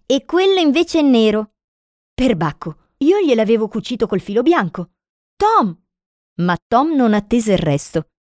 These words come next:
Mentre infilava la porta disse, "Sidney, stavolta te la faccio pagare." Quando si sentì al sicuro, Tom studiò i due grossi aghi che teneva infilzati nei risvolti della giacca, l'uno con un pezzo di filo bianco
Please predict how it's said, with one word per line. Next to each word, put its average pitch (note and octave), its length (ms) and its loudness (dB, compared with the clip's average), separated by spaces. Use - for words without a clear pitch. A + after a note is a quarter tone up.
Mentre A3 400 2
infilava E3 420 0
la A#3 100 2
porta D4 320 0
disse, F3 440 -2
"Sidney, D3 680 -2
stavolta G3 640 -2
te F#3 80 -2
la E3 80 2
faccio F#3 340 -4
pagare." C3 560 -4
Quando C4+ 320 0
si - 140 -4
sentì E3 300 0
al D#3+ 80 2
sicuro, B3+ 600 -2
Tom C#4+ 260 0
studiò G#3 360 -2
i G#3+ 80 2
due F#3+ 140 2
grossi F#3 460 0
aghi E3+ 280 0
che F3+ 100 0
teneva E3+ 300 2
infilzati E3+ 600 0
nei D3+ 120 2
risvolti D#3 460 0
della C3+ 240 0
giacca, C3+ 420 -2
l'uno C#4+ 380 4
con F3+ 140 -2
un E3 120 -2
pezzo F#3+ 300 0
di D3 100 0
filo C#3+ 240 -2
bianco A#3+ 500 0